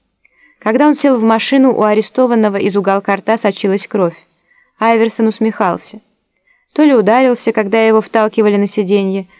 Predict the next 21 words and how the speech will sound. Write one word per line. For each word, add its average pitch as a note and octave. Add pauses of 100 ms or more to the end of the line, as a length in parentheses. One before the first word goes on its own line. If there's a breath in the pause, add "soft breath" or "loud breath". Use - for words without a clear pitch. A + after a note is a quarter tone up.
(180 soft breath)
то C#4+
ли C#4+
сделал G#3+
это F#3+
нарочно, G#3
чтобы G3+
решили, G#3
будто G3
я G3
его F#3+
стукнул. F#3 (1120 soft breath)
Гошен C#4+
промолчал, A3+
и A#3
Босх G3+
отвернулся. F3+ (1000)
Айверсон C4+
вывел A#3+
автомобиль G3+
на F#3
дорогу, G#3+